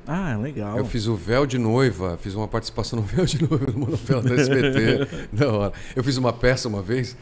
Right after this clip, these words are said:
Speaker 2: lá em Osasco ainda, <laughs> que era uma trupe de teatro e que, em determinado momento, um dos personagens acordava, "Eu tive um pesadelo! Eu tive um pesadelo!" Aí as pessoas perguntavam, "E aí, o que aconteceu?"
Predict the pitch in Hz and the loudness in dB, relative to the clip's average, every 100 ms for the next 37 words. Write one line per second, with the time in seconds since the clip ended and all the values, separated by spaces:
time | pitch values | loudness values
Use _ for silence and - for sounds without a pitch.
0 | - - 110 139 170 113 117 117 120 107 | -18 -6 -2 0 2 2 0 0 -2 -2
1 | 98 90 - - - - - 123 185 175 | -2 -4 -10 -20 -20 -20 -8 2 4 4
2 | - - 202 - - - - 123 131 123 | 0 -2 -4 -6 -18 -4 2 4 4 2
3 | - 156 160 131 127 131 104 - 135 139 | 2 2 4 0 0 2 2 2 0 -2
4 | 135 - - - - 123 123 131 131 127 | -4 -16 -20 -16 -6 -6 -6 -4 0 2
5 | 127 117 113 104 98 - - 127 123 135 | 2 2 2 0 -4 -10 -6 0 2 4
6 | 127 127 135 120 117 139 123 143 139 - | 4 2 2 2 4 2 2 0 0 -2
7 | 127 117 110 131 107 113 120 98 117 135 | -2 0 0 0 0 0 0 0 2 2
8 | 104 92 - - - - 262 269 254 240 | 2 -2 -4 -18 -14 0 2 4 4 4
9 | 247 247 208 285 240 165 - 226 226 254 | 4 6 10 12 12 10 4 2 4 4
10 | 233 247 233 202 277 247 175 151 156 151 | 6 8 8 10 12 12 10 8 6 4
11 | 151 156 135 151 147 143 190 240 240 240 | 0 -2 0 0 2 2 2 2 4 2
12 | 240 240 233 | 4 8 8